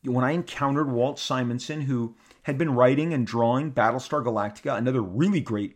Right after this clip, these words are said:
licensed comic book that I admire because it was so well done. And there's a long stretch of the Star Wars comic book that is so well done, and I have nothing but complete admiration for those comics. I, I have them in trade paperbacks and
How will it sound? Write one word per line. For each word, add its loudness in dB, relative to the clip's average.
licensed -4
comic -8
book -6
that -4
I 2
admire 0
because -4
it -4
was -6
so -2
well 2
done. -6
And -2
there's -4
a -6
long -2
stretch -6
of -10
the -12
Star 2
Wars -4
comic -6
book -8
that -2
is -2
so 2
well 2
done, -6
and -4
I -2
have -4
nothing -2
but -4
complete -8
admiration 0
for -10
those -2
comics. -6
I, -8
I -6
have -4
them -2
in -4
trade -12
paperbacks -2
and -10